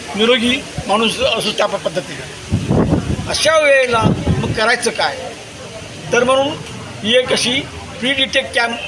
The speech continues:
आपण आयोजन करत असतो आणि याच्यातून जर ह्या कॅम्पमध्ये फक्त सस्पेक्टेड म्हणजे संशयित शोधले जातात आणि पुढच्या टेस्ट करण्यासाठी त्यांना पाठवलं जातात. तर एखादा तसा पेशंट आढळला तर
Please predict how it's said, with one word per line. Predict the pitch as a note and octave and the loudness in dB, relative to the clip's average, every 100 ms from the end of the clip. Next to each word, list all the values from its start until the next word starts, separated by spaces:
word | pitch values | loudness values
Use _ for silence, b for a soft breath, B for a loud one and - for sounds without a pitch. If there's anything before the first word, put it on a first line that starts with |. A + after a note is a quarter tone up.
| F3+ | -4
आपण | G3+ - | -2 0
आयोजन | F#3 G3+ G#3 | 0 0 0
करत | G3 F#3+ | 2 0
असतो | F3 - - - - - - - - - - - - - - - | -2 -6 -12 -12 -12 -14 -12 -12 -12 -12 -12 -14 -12 -12 -10 -4
आणि | G3 | 0
याच्यातून | F#3 B3 C4 D4 D4+ - - - - - - - - - G#3+ D#3+ | 2 2 2 0 0 -6 -12 -12 -12 -14 -14 -14 -14 -14 -10 0
जर | C4 A3 F3+ C#4+ - - D4 - - - - | 2 2 -4 -8 -10 -10 -12 -12 -14 -14 -12
ह्या | - - F#3+ | -8 -2 0
कॅम्पमध्ये | A3+ - B3 B3+ B3+ - A3 - - - - - - - - A#3+ | 2 2 0 2 2 2 0 -2 -8 -10 -12 -12 -12 -12 -4 -2
फक्त | C4 - D4 | -2 2 4
सस्पेक्टेड | C#4 A3 - C#4 C4+ - F#3 | 4 2 4 2 2 0 0
म्हणजे | C#3+ F3 G#3+ | 0 -2 2
संशयित | G3+ G#3+ C4 C#4+ | 4 2 2 2
शोधले | G#3+ G3+ A3 | 2 4 4
जातात | F#3+ - - - - - - - - - - | 4 2 -4 -8 -12 -12 -12 -12 -12 -12 -2
आणि | F#3+ A3+ | 0 0
पुढच्या | - F3+ - | -2 -4 0
टेस्ट | B3 B3 - | 0 0 0
करण्यासाठी | G#3 G3+ F#3 F#3+ | 0 2 0 0
त्यांना | G3 G3 A#3 - E3+ F#3 | -2 0 0 -2 -10 -6
पाठवलं | B3 E3+ F3 | -2 0 2
जातात. | D#3 D3+ C#3 - | 0 -2 -8 -4
तर | G3+ | -2
एखादा | G3+ - D4 - - - - - - - - - - - - - G#2 | 0 2 2 0 -4 -12 -12 -14 -10 -4 -4 -4 -8 -8 -4 -2 0
तसा | F#3 | 2
पेशंट | G3+ G3+ - G#3+ | 2 2 0 0
आढळला | G3+ F3+ F3 F#3 F#3 | 0 0 2 4 2
तर | - | 0